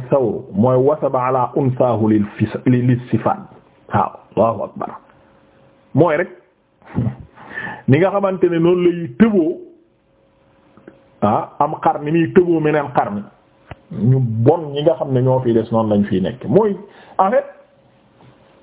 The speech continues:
seen àddina lépp lenn la. Seen àddina,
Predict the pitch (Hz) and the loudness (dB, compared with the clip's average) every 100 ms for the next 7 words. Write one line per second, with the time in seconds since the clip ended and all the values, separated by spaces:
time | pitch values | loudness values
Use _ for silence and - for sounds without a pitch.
0 | _ _ _ - - 170 185 180 156 151 | _ _ _ -20 0 0 2 -4 -2 -2
1 | 139 180 - 127 113 85 76 - _ _ | 0 0 0 0 0 -2 -6 -10 _ _
2 | _ _ _ _ _ _ _ _ _ _ | _ _ _ _ _ _ _ _ _ _
3 | _ _ - 139 135 151 127 110 | _ _ 0 0 2 -2 0 -2